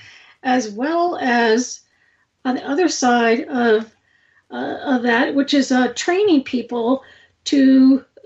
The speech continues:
grow their businesses and, um, be entrepreneurs and, and, and, and up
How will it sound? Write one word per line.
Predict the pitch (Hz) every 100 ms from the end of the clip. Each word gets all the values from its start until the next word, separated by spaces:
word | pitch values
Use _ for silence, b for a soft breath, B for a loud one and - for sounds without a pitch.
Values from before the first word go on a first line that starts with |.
| -
grow | 208 285 381
their | 302 240
businesses | 214 226 233 240 - 226 233 262 - - b b b _
and, | 247 240 240
um, | 254 262 247 254 269 311 247
be | 208 311 349
entrepreneurs | 269 247 - 240 - 240 233 262 320 277
and, | 254
and, | - 262 -
and, | 277 254 -
and | - 247
up | - 277